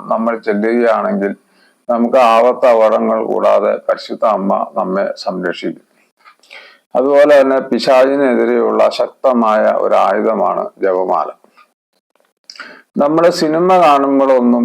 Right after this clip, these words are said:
പിശാച് നമ്മളെ ശല്യപ്പെടുത്താൻ വരുന്നില്ല. പക്ഷെ നമ്മളൊരു കൊന്തയെടുത്ത്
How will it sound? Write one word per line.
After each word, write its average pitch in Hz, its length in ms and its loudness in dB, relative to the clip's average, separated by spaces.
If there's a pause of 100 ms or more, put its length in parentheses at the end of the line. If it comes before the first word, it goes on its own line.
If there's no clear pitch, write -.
പിശാച് 120 480 0 (160)
നമ്മളെ 110 500 0
ശല്യപ്പെടുത്താൻ 107 720 -2
വരുന്നില്ല. 90 400 -6 (720)
പക്ഷെ - 180 -6
നമ്മളൊരു 143 480 0
കൊന്തയെടുത്ത് 139 760 0